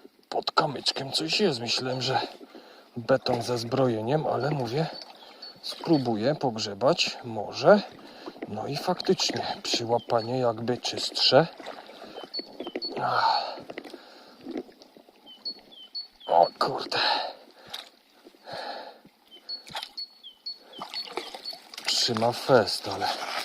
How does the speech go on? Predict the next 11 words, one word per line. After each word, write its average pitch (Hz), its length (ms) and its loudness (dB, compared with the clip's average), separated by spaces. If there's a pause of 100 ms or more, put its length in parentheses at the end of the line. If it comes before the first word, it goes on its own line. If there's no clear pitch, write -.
(520)
spróbujemy 110 720 0
Baśkę 113 420 4
wyczyścić. - 800 0 (1600)
O, - 240 2
takie - 300 -2
czystsze - 500 0
przyłapanie, - 600 0
żeby - 260 0
było - 320 -2 (480)
zupełnie - 580 -4
czyściutkie. - 640 -4